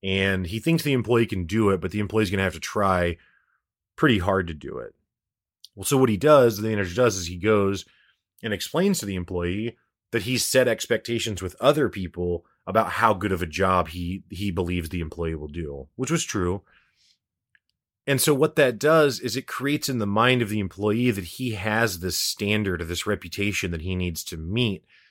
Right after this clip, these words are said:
that maybe he didn't already hold himself to, but now that he knows that other people are expecting, now,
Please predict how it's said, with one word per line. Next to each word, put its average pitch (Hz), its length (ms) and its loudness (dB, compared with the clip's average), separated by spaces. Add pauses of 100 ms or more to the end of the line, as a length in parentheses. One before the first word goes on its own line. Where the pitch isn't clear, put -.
(160)
that 120 140 0
maybe 165 300 2
he 131 140 -6
didn't 117 440 -2
already 110 380 2
hold 107 220 0
himself 143 460 -4
to, 160 380 -2 (320)
but 101 120 -4
now 120 220 2
that 120 100 2
he 113 80 -2
knows 104 220 0
that - 80 -10
other 131 220 2
people 90 340 -6
are 85 140 -2
expecting, 85 720 -6
now, 92 640 2